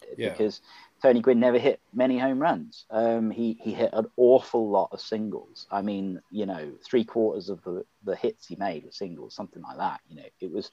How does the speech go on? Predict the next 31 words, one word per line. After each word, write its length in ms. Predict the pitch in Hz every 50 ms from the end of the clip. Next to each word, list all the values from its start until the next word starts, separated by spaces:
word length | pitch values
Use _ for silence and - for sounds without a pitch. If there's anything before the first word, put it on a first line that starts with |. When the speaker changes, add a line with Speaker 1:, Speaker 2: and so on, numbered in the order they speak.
| _ - - - - - - _ _ _ _ _ _ - -
Speaker 1:
like 160 | 104 101 -
he 120 | - -
w-, 180 | 113 107 104 -
he 120 | - 127
was 120 | 117 104 -
good 220 | - 120 107 107
at 100 | 98 -
getting 240 | - 98 92 87 95
on 120 | 95 92
base. 260 | 90 117 123 95 - -
He 80 | 98
would 140 | 92 90 - _ _ _ _ _ _ _ -
sort 180 | - - 92 -
of 60 | -
get 100 | 117 113
it 80 | 95
in 60 | 87 98
the 100 | 92 90
infield. 280 | 78 - - 82 87 -
He 80 | 104
was 140 | 98 95 92
never 260 | 98 101 101 90 90
a 60 | 92
power 260 | - - 87 85 82 -
hitter, 240 | 127 131 - -
but 140 | - - 107
he 80 | 107 110
was 160 | 117 117 120
in 160 | 151 156 147 135
that 180 | 110 - -
era 640 | 113 127 139 143 117 - - - - - - -